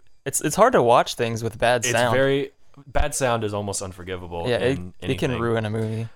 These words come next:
Speaker 2: Um,
Speaker 1: Like, you could watch Star Wars and be like, "Oh, this stuff looks great," and it's like, pew, pew. <laughs>
Speaker 2: Yeah,
Speaker 1: And you're
Speaker 2: like,
Speaker 1: like,
Speaker 2: if
Speaker 1: "What
Speaker 2: it's,
Speaker 1: is going on?"
Speaker 2: if it sounds like it was recorded in, like, a bathroom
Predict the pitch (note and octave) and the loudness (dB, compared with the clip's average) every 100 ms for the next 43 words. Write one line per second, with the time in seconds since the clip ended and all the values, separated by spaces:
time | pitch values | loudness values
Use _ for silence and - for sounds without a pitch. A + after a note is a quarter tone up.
0 | _ G2 F#2 F2 E2 - C3 - F#3 G3+ | _ -8 -6 -6 -8 0 0 0 0 0
1 | C3+ C3+ C#3+ - D3 D#3 E3+ E3+ D3+ B2+ | 6 8 8 6 4 6 4 2 0 -2
2 | A2+ - C3 B2+ - - A#2 B2 A2+ - | -4 -4 -2 -2 -2 -4 -2 -2 -4 -6
3 | C3 D3+ B2 B2 - A#2 - - D#4+ D4+ | 2 4 4 -2 0 0 -2 -8 -2 -2
4 | C#4+ - D#4+ D4+ C4 - G#3 E3+ E3 A#2+ | -2 0 2 2 2 2 2 4 4 2
5 | - C3 - D#3+ C3 D3 C#3+ C3 C#3 D3+ | 2 2 2 2 2 2 4 2 0 0
6 | B2 B2 D#3 - B2+ B2 B2 A#2+ A2 G2 | -2 0 0 2 4 4 4 0 -2 -6
7 | G2 G2+ - G2+ G2+ G2 F#2+ F#2 F#2+ F#2 | -6 -4 -4 -2 -2 -4 -8 -8 -8 -8
8 | F#2 F#2 F#2+ G2+ G2 G2 G#2+ | -2 0 2 0 -2 -4 -8